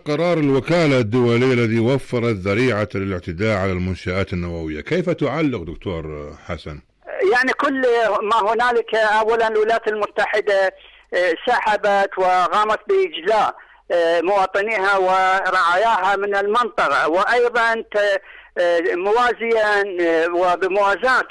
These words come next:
Speaker 2: آه، هذه العملية أي نقل الجالية الأمريكية من المنطقة. آه، الآن، آه، كان هنالك قرار من مجلس الأمن،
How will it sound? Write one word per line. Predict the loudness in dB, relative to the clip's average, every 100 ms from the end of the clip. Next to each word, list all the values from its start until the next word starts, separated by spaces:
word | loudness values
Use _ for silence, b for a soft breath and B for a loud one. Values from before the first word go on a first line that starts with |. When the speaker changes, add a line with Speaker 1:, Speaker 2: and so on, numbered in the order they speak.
| -2
Speaker 2:
آه، | 0 0
هذه | 0 0 0 2 2
العملية | 0 0 -2 -2 0 0
أي | 0 0 0 0 0 0
نقل | -2 -2 -4 -10 B B -2
الجالية | -2 0 0 0 0 2 2 2 0
الأمريكية | -2 -2 -2 -2 -4 -2 -2
من | 0
المنطقة. | 0 0 -2 0 -2 0 0 0 -4 B B -4
آه، | 0 2 2 2 0 0 0
الآن، | -2 0 0 2 0 0
آه، | 2 2 0 -2
كان | -2 0
هنالك | 0 0 0 0 0 0 2 2 2
قرار | 2 2 2 2
من | 0 0
مجلس | -2 -4 -8 -2
الأمن، | 0 2 0 0